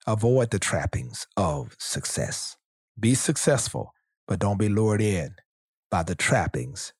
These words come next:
that are associated with it. Make sure you follow me at Joseph Walker three. I would love to hear how this particular episode has blessed you. Go to joseph walker three dot org. You can order my books. You can get more content, find out when I'll be in your area, probably sooner than you think.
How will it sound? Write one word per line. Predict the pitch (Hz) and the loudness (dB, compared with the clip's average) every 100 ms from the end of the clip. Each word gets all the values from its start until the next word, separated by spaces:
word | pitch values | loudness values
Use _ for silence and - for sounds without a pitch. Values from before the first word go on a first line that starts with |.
| _ | _
that | - 90 | -4 -2
are | 82 | -2
associated | - - 110 95 - 90 85 71 | -4 -2 0 -2 -2 -2 -2 -4
with | - - | -6 -8
it. | - - _ _ _ _ _ _ _ _ | -10 -16 _ _ _ _ _ _ _ _
Make | 160 180 | -2 0
sure | - | 2
you | 180 151 | 2 2
follow | - 120 101 | 4 2 2
me | 95 95 | 0 0
at | 92 | 2
Joseph | 127 127 127 - | 0 2 0 2
Walker | 113 - 101 | 0 0 -2
three. | 117 113 | 2 2
I | 95 | 2
would | 104 98 | 0 2
love | 123 139 - | 2 0 -2
to | 98 | -4
hear | - 127 | 0 2
how | 101 101 | 2 0
this | 87 113 123 | 0 0 0
particular | - 123 113 104 98 | -2 -4 -4 -2 -2
episode | 113 - - 104 101 | -2 -2 -2 -2 0
has | 98 | -2
blessed | - 110 143 - | 0 2 2 0
you. | 85 82 - _ _ _ _ _ | -4 -6 -8 _ _ _ _ _
Go | 131 147 | 4 4
to | 147 | 4
joseph | 127 131 143 117 | 2 2 0 0
walker | 117 - 113 | 0 0 0
three | 120 120 | 0 0
dot | 98 - | 0 -2
org. | 120 135 127 | 0 2 0
You | |
can | 120 90 | -4 -4
order | 104 107 | 0 0
my | 98 80 | 0 -2
books. | 101 123 139 - - | 2 2 2 -4 -8
You | 90 | -6
can | 90 | -6
get | 98 120 | -2 -2
more | 107 90 | 0 -2
content, | - - 131 123 127 127 | -2 0 0 0 0 -2
find | - 113 110 | 0 0 0
out | 87 | 0
when | 110 | 0
I'll | 107 95 | 0 0
be | 101 | -2
in | |
your | 98 87 | -2 0
area, | 127 147 160 | 2 2 0
probably | 143 - 120 127 | 0 0 0 0
sooner | 127 - 127 135 | 0 0 -2 2
than | 139 | 2
you | 139 | 0
think. | 143 151 127 | 0 0 0